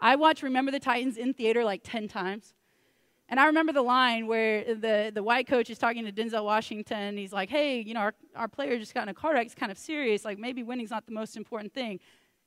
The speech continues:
And this is what Denzel says, "I'm a winner. I'm going to win."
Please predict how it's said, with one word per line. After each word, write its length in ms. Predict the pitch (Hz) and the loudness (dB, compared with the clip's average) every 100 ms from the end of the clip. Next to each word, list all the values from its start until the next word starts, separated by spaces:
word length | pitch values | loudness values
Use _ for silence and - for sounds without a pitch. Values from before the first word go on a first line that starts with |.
| _ | _
And 120 | 185 | -14
this 140 | 185 226 | -14 -12
is 120 | 214 | -8
what 160 | 208 | -6
Denzel 400 | 208 220 208 220 | -6 -6 -2 -2
says, 340 | 214 196 175 165 _ | -2 -4 -6 -8 _
"I'm 140 | 269 254 | 0 0
a 60 | |
winner. 500 | 208 247 233 175 - _ _ | 0 -2 -2 -4 -8 _ _
I'm 160 | 233 240 | -2 -2
going 440 | 196 269 262 247 | 0 2 2 -2
to 140 | 226 226 | -4 -4
win." 460 | 220 240 185 170 | -2 0 -2 -6